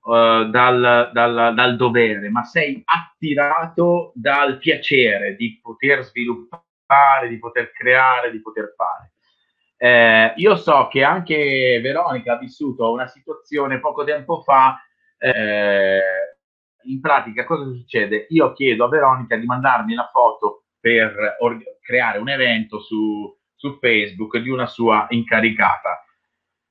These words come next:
Io la conoscevo, la incaricata, una bella donna, una persona affascinante, tra l'altro faceva teatro, mi arriva una foto che sono rimasto un pochino, racconta tu,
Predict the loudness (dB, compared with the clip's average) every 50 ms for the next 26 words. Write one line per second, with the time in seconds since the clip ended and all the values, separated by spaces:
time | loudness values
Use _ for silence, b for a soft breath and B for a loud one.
0 | _ _ _ _ _ _ _ _ _ _ 4 4 6 4 4 2 0 0 2 2
1 | 2 2 2 2 2 2 2 2 2 2 0 0 -4 -2 -2 -2 0 -2 -2 -4
2 | -6 -6 -6 -6 -8 -10 -10 -10 -12 -12 -18 _ _ _ _ _ _ _ _ -10
3 | -6 -4 -2 -4 -4 -6 -16 _ _ _ -10 -8 -8 -6 -4 0 2 4 4 6
4 | 4 4 2 0 -4 -4 -2 -2 -2 -2 -4 -4 -6 -4 -6 -8 -10 -10 -6 -4
5 | -4 -2 0 0 2 2 0 0 -2 -6 -10 -10 -8 -12 -10 -10 -8 -4 0 0
6 | 0 0 -4 -8 -4 -2 -2 -2 -4 -6 -14 -12 -8 -4 -2 -2 -2 0 0 0
7 | 2 0 0 -2 -6 -10 -12 -8 -4 -4 -2 -2 -2 -2 0 0 0 0 -2 -2
8 | 0 2 2 2 2 0 -2 -4 -4 -4 -6 -6 _ _ _ _ _ _ _ _
9 | _ _ _ _ _ _ _ _ _ _ _ _ _ _ -8 -6 -6 -6 -6 -4
10 | -2 0 2 2 2 2 0 0 -2 -2 -2 -2 -2 -2 -2 -4 -4 -2 -2 0
11 | 2 2 4 4 2 2 -2 -6 _ -6 -4 -2 0 0 0 2 0 -2 -2 -2
12 | -4 -6 -6 -8 -14